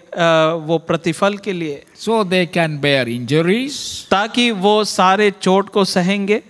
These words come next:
Speaker 2: And that too without, uh, resentment.
Speaker 1: और बिना कोई कड़वाहट के।
Speaker 2: Blessed is the man who has every instinct and every impulse and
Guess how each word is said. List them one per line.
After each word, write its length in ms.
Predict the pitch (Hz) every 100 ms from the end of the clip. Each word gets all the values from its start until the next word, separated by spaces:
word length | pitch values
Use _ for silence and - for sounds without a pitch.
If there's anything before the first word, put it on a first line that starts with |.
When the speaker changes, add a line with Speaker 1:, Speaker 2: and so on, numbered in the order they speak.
| -
Speaker 2:
And 120 | 156
that 320 | 170 190 170
too 220 | 180 170 - 143
without, 600 | 160 - 196 165 143 -
uh, 240 | 139 -
resentment. 880 | 123 113 139 131 113 120 95 87 -
Speaker 1:
और 240 | 190 214 214
बिना 420 | 196 277 294 254
कोई 480 | - 208 202 185 151 - - -
कड़वाहट 560 | 180 170 170 170 160 - 156
के। 180 | 139 127 -
Speaker 2:
Blessed 480 | - 247 277 - 302
is 200 | 262 240
the 140 | 220 190 175
man 460 | 196 214 220 214
who 380 | 147 180 196 180 117
has 400 | 190 147 127 147 - - _ _ _ _ _ -
every 640 | 196 240 247 - 269 262 - - -
instinct 960 | 220 220 196 - - 220 143 110 101 - _ _ _ - - - - _ _ -
and 120 | 170 170 -
every 500 | 208 220 226 247 -
impulse 840 | 240 240 190 160 113 107 - - - - - - - - - 156
and 200 | 170